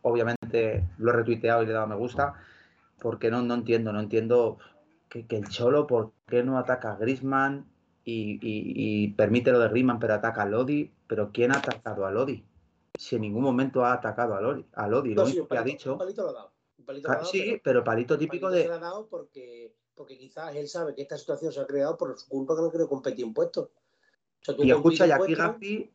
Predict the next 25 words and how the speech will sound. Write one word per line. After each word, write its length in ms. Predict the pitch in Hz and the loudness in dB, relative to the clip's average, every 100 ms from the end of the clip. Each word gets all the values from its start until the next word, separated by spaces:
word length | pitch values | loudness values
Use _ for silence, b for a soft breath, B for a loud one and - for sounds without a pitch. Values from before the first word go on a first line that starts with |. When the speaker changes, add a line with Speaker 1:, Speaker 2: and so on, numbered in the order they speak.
| - | -6
Speaker 1:
Gaspi, 360 | 131 151 175 | -4 2 4
nosotros, 600 | 139 113 139 147 165 226 - _ _ _ _ _ | 4 0 -2 2 2 2 -6 _ _ _ _ _
que 160 | - 101 | -8 -4
para 180 | 104 92 | -4 -2
que 60 | 95 | -2
la 100 | 98 | 0
gente 240 | 120 120 | -2 0
diga, 500 | 123 135 143 175 - - | 2 4 4 2 -2 -12
ni 260 | 113 104 | -10 -8
somos, 460 | 101 - 120 127 127 | -8 -6 -2 -2 0
vamos, 340 | 131 143 98 87 B B B _ _ | 0 0 -2 -4 B B B _ _
seguramente 720 | 120 110 131 135 156 160 160 _ | 0 4 4 4 4 4 2 _
en 140 | 123 127 | -2 -2
este 200 | - 165 | 0 0
programa 380 | 143 143 160 | 2 2 0
se 100 | 165 | -2
ha 40 | 147 | 0
dado 160 | 135 | 0
bastante 420 | 127 120 - 135 143 | 0 -2 -2 -4 -4
más 160 | 131 | -4
palos 260 | - 131 123 | 0 0 2
a 60 | |
la 80 | 123 | -2
directiva 600 | 120 113 - 127 139 170 B B B B B _ | 0 -2 -2 0 2 0 B B B B B _
que, 580 | 123 113 107 104 104 | -2 0 2 0 -2